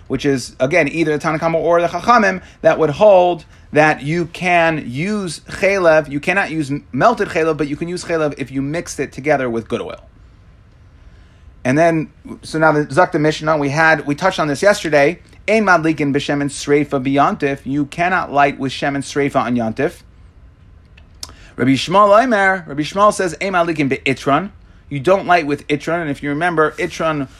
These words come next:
we said, is the psilus of zephes. Okay, that was the clear liquid, doesn't smell very good. So you can't use that, it's bad smelling. B'pnei kavod Shabbos, because of kavod Shabbos. So chamim atirin b'chol hashmanim.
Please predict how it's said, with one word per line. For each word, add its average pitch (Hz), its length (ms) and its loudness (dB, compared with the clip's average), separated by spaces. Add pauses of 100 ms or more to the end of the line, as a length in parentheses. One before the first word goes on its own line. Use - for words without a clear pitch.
(160)
we 131 120 -2
said, 160 520 2
is 147 300 0
the 131 80 -6
psilus 165 840 -2
of 131 200 4
zephes. 127 800 0 (640)
Okay, 131 400 0
that 135 220 2
was 127 160 -4
the 123 80 -6
clear 165 420 -2
liquid, 143 540 -2 (240)
doesn't 147 220 2
smell 135 280 4
very 117 260 2
good. 120 300 2 (480)
So - 140 -6
you 127 100 0
can't 160 300 0
use 127 220 2
that, 139 220 4
it's 117 100 -14
bad 127 260 2
smelling. 123 420 -2 (560)
B'pnei 143 300 2
kavod 139 320 2
Shabbos, 113 460 0
because 139 260 -4
of 127 100 -10
kavod 131 240 -4
Shabbos. 117 280 -4
So 120 80 -4
chamim 175 280 0
atirin 208 580 0
b'chol 185 240 4
hashmanim. 143 640 0